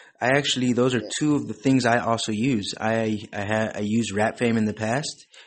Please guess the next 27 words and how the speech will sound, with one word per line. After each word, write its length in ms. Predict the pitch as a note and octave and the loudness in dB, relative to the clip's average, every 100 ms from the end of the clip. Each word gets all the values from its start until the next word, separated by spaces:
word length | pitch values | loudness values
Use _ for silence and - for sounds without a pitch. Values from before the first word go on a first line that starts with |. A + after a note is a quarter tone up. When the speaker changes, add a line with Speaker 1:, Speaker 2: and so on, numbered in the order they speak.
| _ | _
Speaker 1:
I 100 | G2+ | -8
liked 320 | G#2 G#2 G#2+ C#3 | -4 -2 -2 0
it. 300 | D3 - - - - - | 0 -2 -16 -20 -20 -4
I 120 | A2+ | 0
made 240 | A2 G#2+ G#2 | 2 0 2
many 340 | A2 A2+ A#2 | 2 2 2
songs 360 | - G#2+ A2+ A2 | 0 -2 -2 -2
on 120 | G#2+ | -2
Rap 260 | A2 A2+ | -2 -4
Fame, 320 | - C#3+ D#3+ - - _ _ - | -4 -4 -4 -8 -20 _ _ -8
and 500 | G#2+ G#2 G2+ G2+ G2 | -6 -4 -4 -6 -8
I 140 | G2+ G#2+ | -4 -2
use 320 | A2 A#2 G#2 | 0 0 -2
BandLab 540 | G#2+ C3 D3+ G2+ G2+ | -2 0 0 -2 -6
for 120 | - | -6
my 200 | G2+ G2 | -6 -6
productions. 720 | F#2+ G2+ G#2 - - G2 - - _ _ _ _ _ _ _ _ _ _ _ _ _ | -8 -8 -6 -6 -8 -10 -14 -18 _ _ _ _ _ _ _ _ _ _ _ _ _
Speaker 2:
Yeah, 380 | D3+ D3+ B2+ G#2+ - _ _ _ | -8 -4 -4 -6 -12 _ _ _
exactly. 600 | A2+ A#2 C3 C3+ C3 A#2+ A#2 | -20 -16 -10 -10 -10 -16 -12
That's 240 | C3+ C3 | -12 -12
how 120 | B2+ | -12
I 20 | B2 | -14
do 60 | B2+ | -14
my 140 | B2 | -16
stuff 260 | A2+ A2+ G#2+ _ | -16 -20 -20 _
too, 100 | - | -20
bro. 160 | G#2 | -20